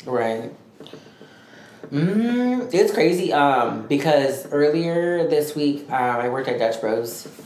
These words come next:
and I worked on Monday morning, and it was, like, back to school, so teachers were coming in through the drive-thru, and I was like, "I have a quick question."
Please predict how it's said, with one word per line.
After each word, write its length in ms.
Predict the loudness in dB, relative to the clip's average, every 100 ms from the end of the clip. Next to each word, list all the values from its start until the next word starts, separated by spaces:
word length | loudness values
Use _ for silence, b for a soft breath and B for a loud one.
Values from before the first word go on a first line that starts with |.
| -8
and 760 | -2 0 0 -2 -4 -4 -6 -10 -12 -20 B B -8
I 520 | -4 -2 0 0 -2 -4 -4
worked 220 | -2 0
on 100 | 0
Monday 160 | 2 2
morning, 300 | 2 0 0
and 100 | -2
it 60 |
was, 200 | -2 0
like, 260 | -2 -2 -2
back 180 | 0 0
to 60 | -4
school, 260 | -6 -2 0 0
so 240 | 0 -2 -2
teachers 380 | -2 -4 -4 -6
were 80 |
coming 280 | -6 -6 -2
in 60 | -2
through 260 | 0 -2
the 60 | -4
drive-thru, 600 | -4 -6 -4 -4 -4 -4 B B B B B -10 -6
and 520 | -4 -4 -4 -4 -6
I 200 | -6 -6
was 240 | -6 -4
like, 600 | -4 -2 -2 -2 -4 -6
"I 40 | -2
have 160 | 0 0
a 20 |
quick 160 | 0
question." 500 | 0 -2 -2 -10 -12